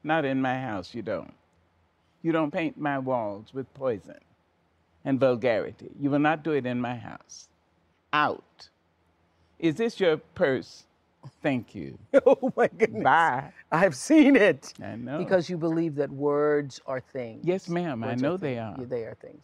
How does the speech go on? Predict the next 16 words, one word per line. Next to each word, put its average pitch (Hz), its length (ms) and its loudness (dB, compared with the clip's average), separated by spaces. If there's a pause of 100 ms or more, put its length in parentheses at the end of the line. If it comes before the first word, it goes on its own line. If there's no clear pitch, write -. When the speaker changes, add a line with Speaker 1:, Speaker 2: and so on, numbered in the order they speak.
Speaker 1:
Yes. 139 80 -8
Speaker 2:
Absolutely. 135 520 -10 (500)
Speaker 1:
You 190 120 -2
can 151 340 0 (480)
put 220 140 0 (100)
some 190 240 0
words 160 260 2
together 147 360 2
and 143 100 0
make 151 180 -2
people 147 240 -4
want 139 240 -4
to 139 40 -10
go 139 200 -4
to 131 80 -8
war. 127 500 -4